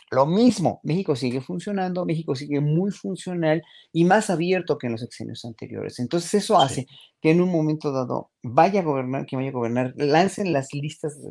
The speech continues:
Speaker 1: y estemos o no de acuerdo, yo no estoy nada de acuerdo en muchas de las cosas que están pasando en Morena,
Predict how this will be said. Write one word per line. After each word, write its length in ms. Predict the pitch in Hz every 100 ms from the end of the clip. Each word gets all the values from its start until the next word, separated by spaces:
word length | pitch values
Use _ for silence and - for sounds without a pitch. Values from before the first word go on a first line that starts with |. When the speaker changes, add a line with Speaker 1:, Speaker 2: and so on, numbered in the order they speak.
| -
Speaker 1:
y 220 | 123 113
estemos 320 | 110 135 139
o 60 | 113
no 80 | 127
de 60 |
acuerdo, 200 | 120 127
yo 60 | 131
no 100 | 131
estoy 240 | - 127
nada 320 | 127 135 139 123
de 80 |
acuerdo 340 | 110 113 110 110
en 80 | 110
muchas 260 | 110 120
de 80 | 107
las 160 | 98 -
cosas 260 | - - -
que 40 |
están 220 | - 104 -
pasando 320 | - 120 139
en 40 | 156
Morena, 380 | 143 131 127